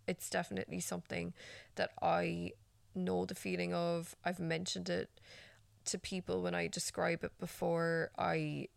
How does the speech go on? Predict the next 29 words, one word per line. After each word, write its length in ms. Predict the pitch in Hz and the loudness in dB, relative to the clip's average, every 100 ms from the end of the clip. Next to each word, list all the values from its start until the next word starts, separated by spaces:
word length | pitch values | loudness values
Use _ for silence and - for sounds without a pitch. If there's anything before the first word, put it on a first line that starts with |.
| - - - | -20 -12 -8
it's 240 | 180 - | -6 -2
like 240 | 180 165 | 0 0
you're 160 | 190 180 | -2 0
literally 480 | 180 180 208 190 180 | 0 0 -2 -2 -2
just 320 | 185 175 - - - - - | -2 -4 -6 -12 -20 -12 -4
trying 380 | - 190 185 190 | -2 0 0 0
to 180 | 196 175 - - - - - - - - - | -2 -4 -12 -20 -18 -16 -16 -18 -20 -10 0
almost 400 | 196 202 208 - | 2 2 -2 -2
kind 240 | 240 233 | 0 2
of 280 | 220 202 - - - | 0 -4 -12 -20 -10
hide 560 | 196 - 185 185 196 190 | -6 2 4 4 2 0
yourself 880 | 185 180 - - - - - - - - - - - - - _ - | 0 0 0 0 0 -4 -10 -12 -16 -20 -20 -20 -20 -20 -20 _ -4
and 160 | 196 - | -4 -4
quieten 680 | - 185 185 185 - 185 | 0 4 4 4 2 0
yourself 680 | 180 170 - - 175 - - - - | -2 -2 0 0 -2 -6 -14 -18 -8
just 260 | - 185 - | -2 -2 0
so 400 | 196 180 170 - - - | 2 2 2 0 -6 -4
they 140 | 196 | -2
don't 300 | 190 180 - | 0 0 0
really 340 | 185 185 175 170 | 0 -2 -2 -4
pay 220 | - 202 180 | -4 -2 -2
attention 520 | - 185 180 - - | 0 -2 -2 -4 -4
to 180 | - - | -6 -4
you. 260 | - 196 - - - - - | -4 -4 -10 -20 -20 -20 -8
It's 320 | 185 - - | -6 -2 -2
just 280 | 190 - - | 0 -2 -2
the 100 | 160 | -6
worst 540 | - - 180 - - | -2 -2 -2 -4 -6
feeling. 480 | - - - - 202 | -6 -4 -6 -6 -10